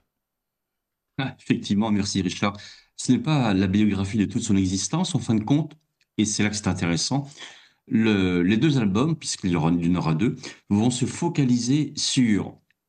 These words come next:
les derniers instants de Mussolini, et plus précisément les deux dernières journées. Et c'est ça qui, au début, m'inquiétait.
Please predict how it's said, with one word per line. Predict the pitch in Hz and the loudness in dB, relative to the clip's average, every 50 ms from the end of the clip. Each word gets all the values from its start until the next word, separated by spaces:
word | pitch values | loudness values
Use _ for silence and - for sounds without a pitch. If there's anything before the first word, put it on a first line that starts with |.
| _ _ _ _ _ _ - | _ _ _ _ _ _ -2
les | 117 101 101 98 | 0 2 2 2
derniers | 92 92 107 139 170 160 135 127 123 120 120 117 117 117 107 95 87 98 | 2 2 2 2 2 2 4 4 4 4 2 2 0 0 0 2 2 0
instants | 104 104 104 - - - - 107 95 95 98 98 98 - - | -2 -2 -4 -8 -10 -4 -2 0 2 2 0 -2 -6 -8 -4
de | 90 95 | -2 0
Mussolini, | 92 98 92 95 - 92 87 85 92 117 151 160 - - - _ _ _ _ - | 0 0 0 -2 -2 -2 0 2 2 2 0 -2 -6 -16 -20 _ _ _ _ 0
et | 120 110 | 0 0
plus | 104 107 107 190 202 208 208 | 0 0 0 2 2 2 0
précisément | 208 - - 135 - - - 110 95 85 90 92 95 107 139 160 - - _ _ _ _ - | -2 -2 -2 -2 -2 -2 -2 -2 -2 0 0 0 0 0 0 -2 -6 -10 _ _ _ _ -4
les | - 104 98 92 92 | 0 0 2 2 2
deux | 90 85 87 107 143 147 143 | 0 0 0 2 2 2 2
dernières | 117 98 101 92 87 92 95 95 104 107 107 104 107 - _ _ _ - | 2 0 0 0 0 0 2 2 2 0 0 -4 -6 -12 _ _ _ -10
journées. | - 82 82 104 92 98 87 78 71 69 71 71 _ - - - - - _ _ - | -6 -2 0 0 2 2 0 0 -2 -2 -6 -8 _ -20 -20 -20 -20 -20 _ _ 0
Et | 123 120 117 117 117 - - _ _ - | 2 2 2 2 -2 -6 -14 _ _ -10
c'est | 139 - - 143 131 | -6 -2 0 0 0
ça | - - - 190 190 185 | 0 0 0 0 0 0
qui, | 185 - - 131 113 113 127 - - | -2 0 0 2 2 2 0 -2 0
au | 147 131 | 0 0
début, | 120 120 117 107 110 117 117 117 110 | 2 2 2 2 2 2 0 0 0
m'inquiétait. | 98 98 95 95 - 104 98 - 135 139 - - - | 0 0 0 0 -2 -4 -4 -2 -2 -2 -2 -4 -8